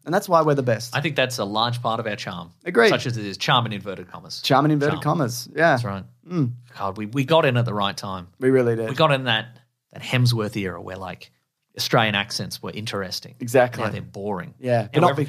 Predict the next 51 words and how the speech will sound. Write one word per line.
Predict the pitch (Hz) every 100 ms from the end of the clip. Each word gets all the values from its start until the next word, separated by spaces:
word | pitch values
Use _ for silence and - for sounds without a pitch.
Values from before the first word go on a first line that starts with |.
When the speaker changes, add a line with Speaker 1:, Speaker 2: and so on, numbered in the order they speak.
| -
Speaker 2:
now | 214
every | 226 208
American | 170 175 165
podcast | 127 139 123 120 120
is | 107
an |
Australian | 98 - 107 95
on | 98 98
it. | 80
Speaker 1:
<laughs> | - - - - -
Speaker 2:
They're | 117
saying | - 98
stupid | - - - 120 95 98
stuff. | - 95 85 _ 135
W-, | 147 170
we | 269
did, | 220 208
we | 277
started | - 214 190 131
that. | 113
Speaker 1:
We | 277 339
did. | 294
We, | 277 247
we're | 262
the | 240
best. | 202 147
Speaker 2:
Saying | 147 127
stupid | 120 - 120 104
stuff. | 117 101 - -
Folks, | - 226 - - _ -
uh, | 143 139 135 123 -
if | 131 123
you, | 135 120
uh, | 110 101 95 95
wanna | 117 117 101
get | 98 104
in | 98
contact | - 117 101
with | - -
us, | -
you |
can | 113
go |
to | 104
weekly | 113 113
planet | 101 113 107
pod | - 123
at | 107
gmail | 143 127 117
dot | 120 120
com, | 143 113